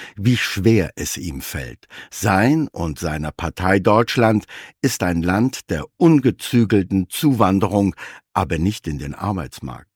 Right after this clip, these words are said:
Die S P D ist jenseits ihrer Phrasen eine Partei der Minderheiten und der zu Betreuenden geworden. Die Asylindustrie ist zum größten Arbeitgeber aufgestiegen.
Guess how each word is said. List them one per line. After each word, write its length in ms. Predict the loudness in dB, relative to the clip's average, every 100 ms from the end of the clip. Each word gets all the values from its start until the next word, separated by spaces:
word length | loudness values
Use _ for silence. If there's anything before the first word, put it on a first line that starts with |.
| -8
Die 100 | -4
S 160 | -4
P 140 | 0 2
D 180 | 4 2
ist 340 | 0 -8 -8 _
jenseits 840 | 0 4 4 2 0 -8 -8 -12 -4
ihrer 260 | -4 -2 -6
Phrasen 600 | -6 -4 -2 0 0 0 -8 -18 -6
eine 280 | 0 2 2
Partei 540 | -2 -6 -2 0 0
der 160 | -2 2
Minderheiten 840 | 4 4 2 2 2 0 2 -2 -2 -20 _
und 380 | 2 2 2 -4 -6
der 240 | -4 -4 -6
zu 260 | -4 -4
Betreuenden 920 | -2 -4 -4 -8 -4 -4 -4 -8 -10 -8
geworden. 580 | -8 -4 -2 -2 -4 -8 -16 -20 -6
Die 120 | -6 -2
Asylindustrie 1200 | -2 2 4 2 0 2 2 -2 -2 2 4 2 -6 -10 -2
ist 260 | -2 -2
zum 220 | -4 -4
größten 640 | -2 0 2 2 0 -2 -2 -4
Arbeitgeber 840 | -4 -2 -4 -4 -2 -2 -2 0
aufgestiegen. 800 | 0 0 0 -2 2 4 4